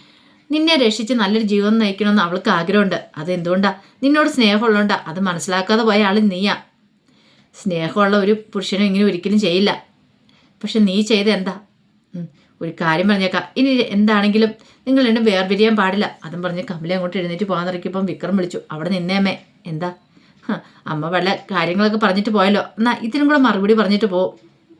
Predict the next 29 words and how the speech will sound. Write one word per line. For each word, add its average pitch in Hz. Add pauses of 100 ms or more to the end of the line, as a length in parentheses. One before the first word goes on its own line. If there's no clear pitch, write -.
(520)
"എന്താടാ, 175
എന്താ 180
കാര്യം?" 180 (500)
"അല്ല, 185 (800)
അമ്മ 165
പിന്നെ 196
എന്തിനാ 202 (320)
വേദയെ 277
കൊണ്ട് 226
വീട്ടിൽ 214
വിടാൻ 214
എന്നോട് 202
പറഞ്ഞേ?" 185 (920)
"അല്ല, 160
അത് 156
പിന്നെ 170
ഞാൻ, 175 (440)
അമ്മ 160
തന്നെയാ 190
പറഞ്ഞത് 208 (420)
അവളെ 247
കൊണ്ട് 226
വീട്ടിൽ 202
വിട്ടേക്കാൻ. 202 (300)
അപ്പോഴെന്താ, 226 (320)
ഈ 302
സെന്റിമെന്റ്സ് 262
ഒന്നും 247
വർക്കായില്ലേ? 214